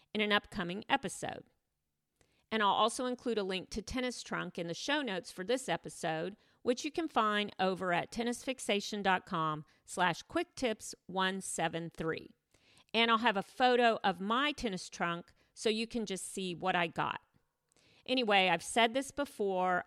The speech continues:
I happen to think getting a tennis trunk subscription is a fantastic holiday gift or to get for yourself.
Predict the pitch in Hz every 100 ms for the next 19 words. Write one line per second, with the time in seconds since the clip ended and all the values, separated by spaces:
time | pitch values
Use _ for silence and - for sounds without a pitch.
0 | 196 196 233 220 214 196 - 190 185 190
1 | 165 160 - 269 277 269 - 240 202 -
2 | - 160 - 196 170 - 170 170 - 185
3 | 170 - 190 196 202 - 254 247 - 247
4 | 233 - 208 208 202 202 175 165 160 -
5 | - _ _ _ _ 285 320 254 240 247
6 | 208 202 - 196 175 170 - - - -